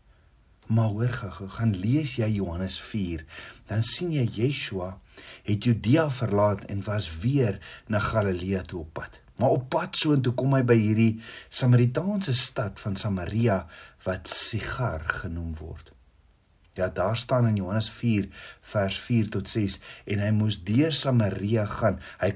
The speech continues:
kom toe by 'n stad van Samaria wat Sigar genoem word, naby die stuk grond," hoor gou-gou, "naby die stuk grond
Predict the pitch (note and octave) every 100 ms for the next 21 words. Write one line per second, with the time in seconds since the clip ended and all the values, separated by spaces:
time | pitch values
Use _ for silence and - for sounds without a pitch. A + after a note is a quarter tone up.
0 | - C#3 D#3+ F3+ - G#2 G2 F#2+ E2+ -
1 | - C#3 C#3 D3 B2+ A#2 G2+ F#2+ F#2 F#2
2 | F#2 - - - - - - - - -
3 | D3 C3+ F#2+ G#2 - G2 F#2+ F#2+ F#2 F2+
4 | - F2 F#2+ C3 C3 B2+ - - - G2
5 | - A#2+ - - D3+ D3 C3+ E4+ - G2
6 | - B2 - G3 G#3 _ F#2+ G2 A#2 G#2+
7 | - C3 - - D#3+ B2+ B2+ C#3